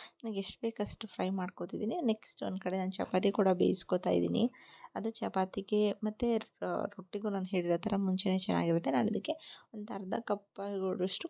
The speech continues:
ಕೊಬ್ಬರಿ, ಒಣ ಕೊಬ್ಬರಿ ತೊಗೊಂಡಿದ್ದೀನಿ. ಇದಕ್ಕೆ ಕಾಯಿ ತುರಿ ಬೇರೆ ಬೇಕಾದರೂ ಹಾಕ್ಬೋದು.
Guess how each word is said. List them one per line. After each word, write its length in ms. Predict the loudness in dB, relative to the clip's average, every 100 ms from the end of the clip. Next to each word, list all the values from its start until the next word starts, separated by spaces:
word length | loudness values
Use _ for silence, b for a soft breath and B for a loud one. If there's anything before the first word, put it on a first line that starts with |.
| -4
ಕೊಬ್ಬರಿ, 340 | -2 0 0 0
ಒಣ 160 | 0 2
ಕೊಬ್ಬರಿ 300 | 2 4 4
ತೊಗೊಂಡಿದ್ದೀನಿ. 520 | 4 2 4 6 6
ಇದಕ್ಕೆ 280 | 4 4 2
ಕಾಯಿ 240 | 2 0
ತುರಿ 240 | 2 4 4
ಬೇರೆ 240 | 4 4 2 0 -6 -2
ಬೇಕಾದರೂ 380 | -2 2 2 2
ಹಾಕ್ಬೋದು. 480 | -2 -4 -8 -6